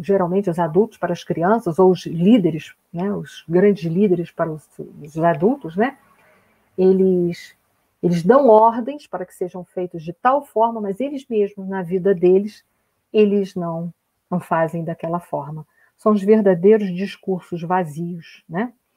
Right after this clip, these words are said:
Isso é péssimo na nossa sociedade. E a gente tá lidando muito com isso daí na sociedade. Discursos verdadeiramente vazios.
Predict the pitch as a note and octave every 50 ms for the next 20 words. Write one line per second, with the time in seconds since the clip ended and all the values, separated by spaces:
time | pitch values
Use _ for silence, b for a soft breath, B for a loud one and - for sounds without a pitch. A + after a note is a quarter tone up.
0 | _ _ _ _ _ - G#3+ G#3+ - D#4 D#4 D#4 _ - F#3 F#3 F3 D#3+ - -
1 | E3+ E3 E3 D#3+ D#3+ D3 - D#3 - - D#3+ - - D#3+ D#3 D3+ D3+ - D#3 D3+
2 | - _ _ b b b b b b b b G#3 A3 A3 A3 F4+ - - - E4+
3 | D#4+ D#4 C4+ B3 C4+ C#4+ C#4 C4+ B3 B3+ C#4 F4 G4+ - - - D#4 D4 C4+ -
4 | B3 G3 G3 F#3+ D#3 C#3+ - _ _ _ _ - E3+ D#3+ - - D#3 - - D#3+
5 | D#3+ D#3+ D#3 D#3+ G3+ - _ _ _ _ _ _ _ _ _ _ G3+ G#3 - -
6 | - D4+ C#4+ C#4 - G3+ F#3+ F#3+ B3 D4 C#4 B3 A#3 G#3 A#3+ A3 G#3 G3 G3 G#3
7 | G#3 G#3 - F3 F3+ G3+ G3 E3+ D3+ C#3+ E3+ D#3+ D#3 D#3 D#3 - - -